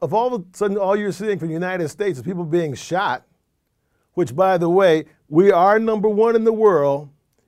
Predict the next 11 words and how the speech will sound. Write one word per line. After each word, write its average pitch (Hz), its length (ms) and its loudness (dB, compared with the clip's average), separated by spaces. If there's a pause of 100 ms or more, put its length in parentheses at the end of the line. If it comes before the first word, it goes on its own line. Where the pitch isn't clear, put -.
(140)
in 151 200 -4
mass 175 380 -2
shootings. 107 680 -12 (1800)
Mass 190 520 -6
shootings, 143 460 -6
we're 139 100 -10
number 180 260 -4
one 170 220 -2
in 160 80 -4
the 151 80 -6
world. 131 420 -6